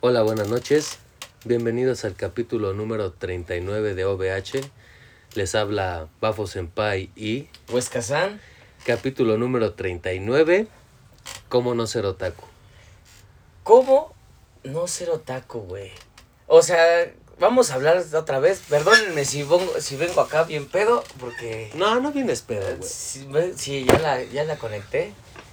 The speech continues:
Speaker 2: ¿Qué es conectar, por
Speaker 1: Ya
Speaker 2: favor,
Speaker 1: lo
Speaker 2: Bafo Senpai? Eso no, creo que no lo hemos
Speaker 1: Ya lo
Speaker 2: hablado, güey.
Speaker 1: explicamos,
Speaker 2: Sí,
Speaker 1: güey.
Speaker 2: no.
Speaker 1: Sí, ya vienes pedo, porque ya dijimos
Speaker 2: Ah,
Speaker 1: que
Speaker 2: dijimos
Speaker 1: es
Speaker 2: que era
Speaker 1: cool.
Speaker 2: cruda.
Speaker 1: Y
Speaker 2: Dijimos que
Speaker 1: conectarla y curarla y
Speaker 2: ¿Sí?
Speaker 1: todo. Sí,
Speaker 2: Sí,
Speaker 1: carnal.
Speaker 2: ya explicamos todo ese pedo, va.
Speaker 1: Ya.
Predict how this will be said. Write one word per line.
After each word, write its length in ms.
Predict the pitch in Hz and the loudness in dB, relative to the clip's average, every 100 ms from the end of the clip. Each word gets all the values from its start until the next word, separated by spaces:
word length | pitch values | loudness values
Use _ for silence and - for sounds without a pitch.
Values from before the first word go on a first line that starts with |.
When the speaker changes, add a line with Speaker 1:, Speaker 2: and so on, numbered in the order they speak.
| - - - - | 0 0 -2 -8
Speaker 2:
¿Qué 100 | 185 | -4
es 100 | 185 | -2
conectar, 560 | 180 139 123 170 180 175 - - | 0 -2 -2 -2 0 -2 -8 -4
por 100 | 127 | 2
Speaker 1:
Ya 120 | 113 | 4
Speaker 2:
favor, 220 | 110 165 | 6 4
Speaker 1:
lo 40 | |
Speaker 2:
Bafo 260 | 160 165 151 | 4 4 2
Senpai? 380 | 135 131 165 190 | -4 -2 0 0
Eso 220 | 175 170 | 0 -2
no, 120 | 175 165 | -2 -2
creo 100 | 175 | -6
que 80 | 196 | -6
no 80 | 190 | -6
lo 80 | 180 | -6
hemos 180 | 185 | -6
Speaker 1:
Ya 60 | 151 | 2
lo 60 | 180 202 | 4 4
Speaker 2:
hablado, 80 | |
güey. 100 | 220 247 240 | 0 -2 -2
Speaker 1:
explicamos, 500 | - 240 247 240 220 | 0 0 0 -2 0
Speaker 2:
Sí, 100 | 202 | 2
Speaker 1:
güey. 180 | 220 | 4
Speaker 2:
no. 300 | 220 143 147 143 | 4 4 0 -4
Speaker 1:
Sí, 160 | - 170 | 0 4
ya 140 | 170 | 6
vienes 320 | 170 180 170 - | 6 4 0 2
pedo, 300 | 185 170 160 | 6 6 4
porque 260 | 135 139 | -2 0
ya 140 | 147 160 | 2 2
dijimos 320 | 156 170 165 | 0 0 2
Speaker 2:
Ah, 20 | |
Speaker 1:
que 80 | 170 | 6
Speaker 2:
dijimos 240 | 185 262 | 8 8
Speaker 1:
es 60 | - | 8
Speaker 2:
que 60 | 240 | 8
era 80 | |
Speaker 1:
cool. 100 | 190 | 10
Speaker 2:
cruda. 400 | 185 185 165 143 - - - - | 8 8 6 4 -4 -20 -12 -4
Speaker 1:
Y 60 | |
Speaker 2:
Dijimos 220 | 139 208 | -2 6
que 40 | 175 | 8
Speaker 1:
conectarla 760 | 165 156 143 180 170 180 185 185 | 8 6 4 6 8 8 8 6
y 60 | |
curarla 800 | 185 139 139 143 156 160 165 165 | 6 2 4 6 4 4 4 2
y 80 | 151 | 2
Speaker 2:
¿Sí? 100 | 147 | 4
Speaker 1:
todo. 300 | 165 175 190 | 6 6 4
Sí, 240 | 202 - - | -4 -6 -2
Speaker 2:
Sí, 180 | 240 | 0
Speaker 1:
carnal. 420 | 220 208 190 185 175 | 2 2 2 2 4
Speaker 2:
ya 120 | 185 | 4
explicamos 520 | - 180 170 - 190 | 4 -2 -6 -6 -6
todo 100 | 196 | -2
ese 140 | 196 180 | -2 -2
pedo, 260 | - 214 - | -2 -4 -2
va. 140 | 127 | -2
Speaker 1:
Ya. 180 | 101 | -2